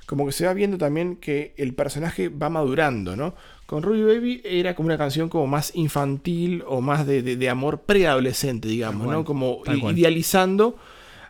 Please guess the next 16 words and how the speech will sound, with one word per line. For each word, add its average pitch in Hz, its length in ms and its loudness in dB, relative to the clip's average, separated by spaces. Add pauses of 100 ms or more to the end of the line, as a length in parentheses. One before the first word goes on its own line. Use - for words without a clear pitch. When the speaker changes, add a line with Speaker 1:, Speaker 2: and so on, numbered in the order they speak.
(160)
Speaker 1:
a, 117 240 -6
a 156 100 4
la 143 100 4
chica. 98 400 -4 (340)
En 156 140 2
Maxine 269 560 0
como 175 220 2
que 147 80 2
ya 202 160 2
se 214 100 -2
concreta 180 360 2
ese 151 120 0
amor 135 220 4
adolescente 165 960 2
Speaker 2:
Exacto. 104 420 -10
Speaker 1:
que 156 380 4